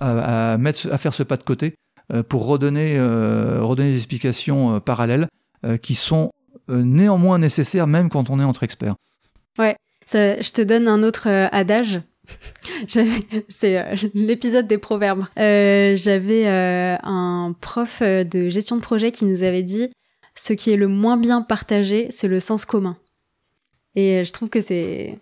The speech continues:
Speaker 2: c'est vachement intéressant de l'avoir en tête parce que c'est vrai que des fois, on se dit que c'est tellement évident pour tout le monde, alors qu'en fait, euh, non, on l'a, on l'a pas formulé, on l'a pas mis sur la table et d'où l'importance de partager, euh, même les choses qui nous paraissent évidentes.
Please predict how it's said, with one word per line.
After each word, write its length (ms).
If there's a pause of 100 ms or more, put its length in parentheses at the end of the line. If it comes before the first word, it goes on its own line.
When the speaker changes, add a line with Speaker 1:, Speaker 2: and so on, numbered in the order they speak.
(120)
Speaker 2:
c'est 160
vachement 300
intéressant 360
de 60
l'avoir 240
en 80
tête 220
parce 180
que 140
c'est 120
vrai 140
que 60
des 100
fois, 220
on 80
se 80
dit 120
que 80
c'est 140
tellement 300
évident 560
pour 120
tout 140
le 80
monde, 320 (480)
alors 200
qu'en 120
fait, 300
euh, 340
non, 300 (100)
on 120
l'a, 340
on 60
l'a 120
pas 140
formulé, 420
on 80
l'a 140
pas 180
mis 100
sur 180
la 120
table 340
et 520 (420)
d'où 160
l'importance 580
de 280 (180)
partager, 560
euh, 60
même 240
les 100
choses 220
qui 100
nous 140
paraissent 340
évidentes. 400